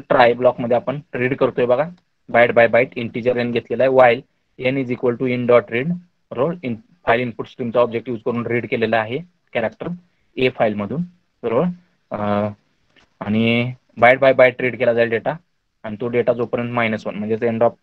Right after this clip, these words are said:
file character, त्याची value minus one जोपर्यंत नाही तोपर्यंत read केले जातील characters आणि ते write करायचे, out dot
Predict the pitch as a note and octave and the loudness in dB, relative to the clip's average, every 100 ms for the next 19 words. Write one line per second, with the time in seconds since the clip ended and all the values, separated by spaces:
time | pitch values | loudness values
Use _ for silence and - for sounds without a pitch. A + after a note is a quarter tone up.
0 | _ _ _ _ _ - A2+ G#2+ A#2+ A2 | _ _ _ _ _ 0 0 2 -2 -4
1 | - G#2 A2 A#2+ A2+ A2+ A#2 A2+ A2+ B2+ | -8 -10 -8 -4 -2 -2 -2 -2 -4 -6
2 | A#2 A2+ A#2 A2 A2+ A2+ A2 A2+ A#2 A2 | -4 -4 -4 -4 -2 -2 -2 -4 -4 -4
3 | - A#2 A2 A#2 A2 G#2+ G#2+ A2 A2 B2 | -4 -6 -4 0 0 -2 -4 -2 -2 -4
4 | B2 B2+ C3 B2 A#2+ A2 G2 G2 G#2+ A2+ | -6 -2 4 4 4 -2 -4 -4 -4 0
5 | A2+ E3 | 4 4